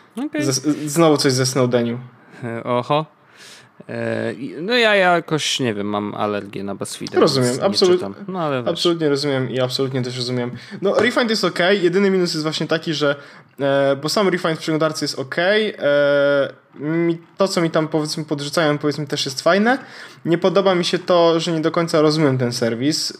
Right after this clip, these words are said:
Speaker 2: E, chodzi o to,
Speaker 1: Mhm.
Speaker 2: że nie wiem, które rzeczy są prywatne, które są publiczne. Nie do końca też rozumiem, jakby, jaki jest mój cel w tym serwisie. <clears throat> Bo z jednej strony oni się reklamowali przez chwilę jako, mm, taka alternatywa dla pinboarda troszeczkę,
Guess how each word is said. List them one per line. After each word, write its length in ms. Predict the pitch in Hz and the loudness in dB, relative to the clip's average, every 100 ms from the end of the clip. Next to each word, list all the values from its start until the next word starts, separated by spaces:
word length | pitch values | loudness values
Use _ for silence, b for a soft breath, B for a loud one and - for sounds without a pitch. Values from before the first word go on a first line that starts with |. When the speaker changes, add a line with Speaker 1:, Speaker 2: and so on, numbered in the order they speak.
| 98 | -8
Speaker 2:
E, 100 | 135 | -4
chodzi 300 | 143 135 143 | -2 0 0
o 40 | |
to, 100 | 135 | 0
Speaker 1:
Mhm. 40 | 131 135 | 2 2
Speaker 2:
że 20 | 139 | 4
nie 120 | 147 | 4
wiem, 260 | 135 131 127 | 4 2 2
które 280 | 127 139 127 | 0 -2 0
rzeczy 120 | 123 | -2
są 140 | 131 | -4
prywatne, 360 | 127 123 123 123 | -2 -2 -2 -4
które 160 | - - | -6 -6
są 120 | 123 | -4
publiczne. 600 | 117 123 147 175 170 175 123 | -4 -4 -2 2 4 2 0
Nie 140 | 139 | 0
do 100 | 135 | 0
końca 280 | 131 151 147 | 0 -2 -2
też 200 | 139 127 | -4 -4
rozumiem, 440 | 135 131 143 131 | -2 0 0 0
jakby, 280 | 127 127 135 131 B B B B | 0 0 0 0 B B B B
jaki 340 | 139 156 - | 2 2 2
jest 340 | 151 143 - - _ _ | 0 0 -4 -20 _ _
mój 260 | 143 156 147 | 0 2 2
cel 320 | - 156 131 | 2 2 2
w 40 | |
tym 160 | 131 127 | -2 -6
serwisie. 400 | 127 120 117 117 107 - 214 | -6 -6 -6 -8 -6 0 4
<clears throat> 300 | 196 165 135 | 4 2 2
Bo 180 | 135 139 | 2 2
z 40 | |
jednej 180 | 170 165 | 2 0
strony 400 | 160 156 147 143 135 B B B B | 0 0 2 0 -4 B B B B
oni 180 | 139 170 | -2 0
się 120 | 175 | 2
reklamowali 420 | 156 151 151 151 151 | 0 0 2 2 2
przez 180 | - | -2
chwilę 180 | - 147 | -2 2
jako, 480 | 147 147 143 135 131 | 2 2 2 4 4
mm, 200 | 135 135 | 2 -2
taka 280 | 135 135 131 | -4 -2 0
alternatywa 840 | 131 127 131 135 143 139 135 139 139 | 2 2 2 0 0 0 0 0 2
dla 160 | 131 | 0
pinboarda 640 | 131 139 127 139 139 135 135 | -2 -4 0 2 2 2 0
troszeczkę, 800 | 139 139 156 151 - 185 190 | 0 -4 -4 -6 -2 2 4